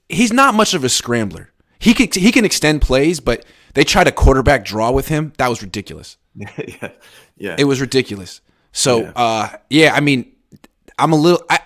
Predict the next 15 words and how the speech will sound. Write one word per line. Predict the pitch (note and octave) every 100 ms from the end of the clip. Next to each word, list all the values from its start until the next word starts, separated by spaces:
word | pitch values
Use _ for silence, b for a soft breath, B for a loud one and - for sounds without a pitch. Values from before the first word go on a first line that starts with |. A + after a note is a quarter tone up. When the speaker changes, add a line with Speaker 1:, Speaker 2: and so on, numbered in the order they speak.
| -
Speaker 1:
I, | - -
after | D#3+ F3 F#3
that | F3+
game, | D#3+ E3
I'm | D#3
starting | - D#3
to |
think, | C#3+ D3 C3+
like, | B2 -
yeah, | E3 D3
man, | D3
great | B2+ A#2 C#3+
story. | - D#3+ D#3+ D#3
And | A#2+
it's, | B2